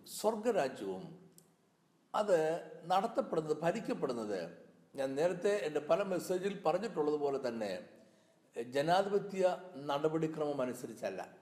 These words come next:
ഒരു രാജ്-, ഒരു രാജ്യത്വം, ഒരു കിങ്ഡം, ഒരു കിങ്ഷിപ്പ്, അവിടുത്തെ പ്രിൻസിപ്പിൾ അനുസരിച്ചിട്ടാണ് ഈ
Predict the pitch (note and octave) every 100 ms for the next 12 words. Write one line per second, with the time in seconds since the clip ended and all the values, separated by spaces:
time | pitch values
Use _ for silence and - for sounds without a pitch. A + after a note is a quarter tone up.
0 | - _ _ _ _ _ _ _ _ _
1 | _ _ - G3 C4+ C4 - D#3+ F3 G3
2 | A#3 - F#3+ F#3+ F#3+ F3+ F3+ A3 A#3+ -
3 | - A#2+ - - G3 F#3 - - E4 B3+
4 | A#2+ F#2+ - - - F3+ B3+ E4+ - C#3+
5 | - - - - E3 C4 - A3 D3+ E3+
6 | F3+ E3 D3 C3+ C#3 C3+ C#3 A#2 A#2 A2+
7 | - - - _ _ B2 A#2+